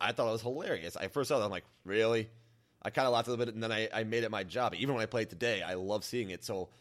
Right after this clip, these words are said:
'cause it's hilarious, I'll wait for them to run to the tents and burn them down just to see all that fantastic booty and then kill 'em all. Originally, they had it censored, but now there's,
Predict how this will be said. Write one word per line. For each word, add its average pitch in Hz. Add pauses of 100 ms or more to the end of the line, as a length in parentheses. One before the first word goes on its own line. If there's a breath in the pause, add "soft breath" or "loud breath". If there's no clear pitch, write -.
(160 soft breath)
'cause 113
it's 104
hilarious, 101
I'll 98
wait 113
for -
them 120
to 104
run 107
to 101
the 117
tents 98
and 90
burn 101
them 98
down 92
just 95
to 110
see 104
all 95
that 90
fantastic 90
booty 110
and 95
then 92
kill 123
'em 87
all. 53 (920 loud breath)
Originally, 131
they 110 (100)
had 110
it -
censored, 147
but -
now 117
there's, 110